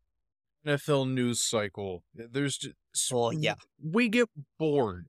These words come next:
Speaker 1: okay? Like, you have to remember, not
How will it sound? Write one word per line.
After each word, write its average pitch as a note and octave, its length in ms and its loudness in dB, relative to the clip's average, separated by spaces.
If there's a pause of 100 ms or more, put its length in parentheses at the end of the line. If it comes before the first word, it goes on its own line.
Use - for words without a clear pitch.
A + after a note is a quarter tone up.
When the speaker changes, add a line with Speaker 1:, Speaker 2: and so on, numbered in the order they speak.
(120)
Speaker 1:
okay? C3+ 240 0
Like, E3+ 240 4
you E3 320 0
have A3 340 0
to F#3+ 120 -2
remember, C3+ 680 2 (1120)
not A3 360 2